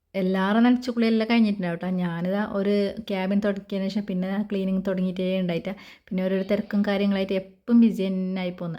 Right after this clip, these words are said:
അങ്ങനെ പിന്നെ തുടങ്ങിയില്ല, തീരെയില്ലല്ലോ. ആകെ ഒരു വൺ വീക്ക് തേച്ചുമില്ല. അപ്പം അതുകൊണ്ടൊന്ന് പെട്ടെന്ന് പെട്ടെന്ന് തീർക്കാമെന്ന് വെച്ചിട്ട് ഓരോന്നോരോന്നേ തീർക്കുന്ന കേട്ടോ. തുടങ്ങിയെങ്കാവും, പക്ഷെ തുടങ്ങാനാണ് ഭയങ്കര മടി.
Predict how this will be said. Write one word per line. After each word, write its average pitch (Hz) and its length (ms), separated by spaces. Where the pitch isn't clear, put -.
അങ്ങനെ 170 360
പിന്നെ 190 200
തുടങ്ങിയില്ല, 208 580
തീരെയില്ലല്ലോ. 208 600
ആകെ 180 240
ഒരു 196 160
വൺ 196 200
വീക്ക് 202 260
തേച്ചുമില്ല. 190 500
അപ്പം 175 180
അതുകൊണ്ടൊന്ന് 175 500
പെട്ടെന്ന് 202 420
പെട്ടെന്ന് 202 320
തീർക്കാമെന്ന് 226 560
വെച്ചിട്ട് 208 320
ഓരോന്നോരോന്നേ 185 560
തീർക്കുന്ന 185 380
കേട്ടോ. 175 180
തുടങ്ങിയെങ്കാവും, 214 720
പക്ഷെ 185 240
തുടങ്ങാനാണ് 220 680
ഭയങ്കര 180 640
മടി. 175 280